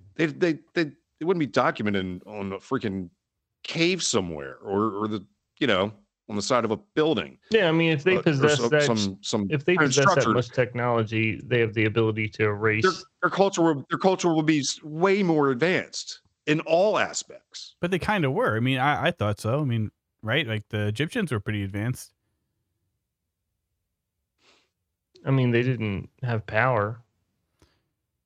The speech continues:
Speaker 3: Yeah. Yeah.
Speaker 1: R-, right. <sighs> Yeah.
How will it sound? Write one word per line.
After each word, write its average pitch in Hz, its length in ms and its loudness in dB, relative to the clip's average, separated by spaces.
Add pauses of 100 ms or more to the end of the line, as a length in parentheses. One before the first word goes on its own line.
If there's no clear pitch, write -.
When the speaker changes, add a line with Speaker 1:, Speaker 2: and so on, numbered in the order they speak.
(220)
Speaker 3:
Yeah. 104 340 -2 (580)
Yeah. 113 460 -6
Speaker 1:
R-, 170 140 -2
right. 180 360 0 (120)
<sighs> - 180 -6 (1600)
Yeah. 95 260 -2